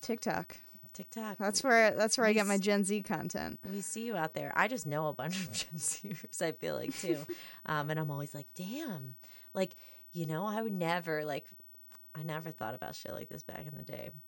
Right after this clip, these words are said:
Speaker 2: but good for them. Um, so, yeah, s-, and winter, you know, winter is coming. Take care of yourself. And if you need help, reach out to someone who can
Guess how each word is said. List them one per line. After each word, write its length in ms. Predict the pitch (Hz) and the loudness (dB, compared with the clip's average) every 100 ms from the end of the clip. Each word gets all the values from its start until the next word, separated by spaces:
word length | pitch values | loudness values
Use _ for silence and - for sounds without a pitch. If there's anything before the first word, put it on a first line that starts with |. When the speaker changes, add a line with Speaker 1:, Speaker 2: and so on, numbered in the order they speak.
| - | -8
Speaker 2:
but 260 | 131 107 | -6 -6
good 160 | - 190 | -6 -6
for 120 | - | -6
them. 240 | 143 - - - - - - | -8 -10 -14 -18 -20 -20 -2
Um, 520 | 165 160 139 131 127 160 - - - - - - - - - | 2 2 2 -2 -4 -8 -14 -20 -20 -20 -20 -20 -18 -16 -8
so, 300 | - 170 156 | 0 2 2
yeah, 380 | 156 170 151 151 - - - | 2 0 0 -4 -10 -16 -14
s-, 160 | - - | -10 -2
and 320 | 185 165 160 | 0 2 0
winter, 400 | 170 175 185 170 - - | 0 0 -2 -4 -6 -12
you 140 | 170 165 | -4 -4
know, 200 | 131 139 143 - - - | -4 -6 -10 -20 -12 -6
winter 240 | 170 170 | -4 -4
is 100 | 165 | -6
coming. 280 | - 147 147 | -6 -4 -4
Take 200 | - 160 | -6 -6
care 200 | 165 143 | -4 -4
of 80 | 139 | -6
yourself. 420 | 143 143 139 - - | -6 -6 -6 -8 -8
And 260 | 143 143 | -6 -6
if 180 | 151 - | -8 -8
you 80 | 151 | -6
need 200 | 151 156 | -6 -4
help, 400 | 147 147 147 - - | -4 -4 -4 -10 -12
reach 220 | 143 147 156 | -10 -8 -8
out 220 | 143 - | -8 -10
to 260 | 156 - 131 - - - - - - | -10 -8 -10 -18 -20 -20 -20 -20 -20
someone 520 | - - 147 139 139 135 | -12 -8 -6 -6 -10 -10
who 220 | 160 160 156 | -10 -8 -10
can 460 | 180 170 175 175 | -10 -10 -8 -10